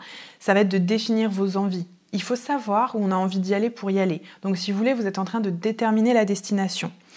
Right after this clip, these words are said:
Ensuite, ça va être aussi par le fait de dépasser ses peurs, donc d'aller travailler sur les peurs, les peurs qui vous bloquent et qui vous empêchent encore de passer à l'action. Donc également d'aller identifier vos croyances limitantes, justement,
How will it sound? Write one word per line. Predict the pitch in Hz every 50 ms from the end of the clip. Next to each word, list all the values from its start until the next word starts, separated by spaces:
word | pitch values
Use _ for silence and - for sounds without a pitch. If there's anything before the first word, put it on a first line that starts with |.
| - - - - - -
Ensuite, | 190 196 190 - 277 247
ça | - 214
va | 185 180
être | 180 180 185
aussi | 175 - 247
par | 214 202 170
le | 160 160
fait | 160 214 220 185
de | 170 160
dépasser | 151 156 - 190 185 196 190 175 - 196
ses | 190 - - 190
peurs, | 190 - 165 139 - 143
donc | - 165 156
d'aller | 165 165 180 175
travailler | - - - 214 208 208 208 208 208
sur | 208 - 196 185
les | 185 190
peurs, | 185 - 185 160 143 147
les | 156
peurs | - - 175 180 -
qui | - 175
vous | 165 160 165
bloquent | 160 160 190 208 202 180 180 - - - - - - - - -
et | 180
qui | 180 - -
vous | 175 175 190 185 190
empêchent | 214 214 214 226 220 -
encore | 208 190 - 208 202 196
de | 175 170
passer | 175 - 185 180 - 208
à | 196
l'action. | 196 196 196 - - 180 147
Donc | 143 151 165 - - - - _ _ _ -
également | 190 185 180 190 180 175 180 190 220 254 254 - - - - - -
d'aller | 185 175 165 175 170 175 - - - _ -
identifier | 262 269 240 214 226 214 220 - - 196 - - - - 233 254 277 - - - - _ _ _ _
vos | - 185 175 180 208 226 226
croyances | 226 - - - - 190 185 196 196 208 214 208 - - -
limitantes, | 202 196 208 202 - 185 165 - - - - - _ -
justement, | 175 175 175 180 - 196 185 170 175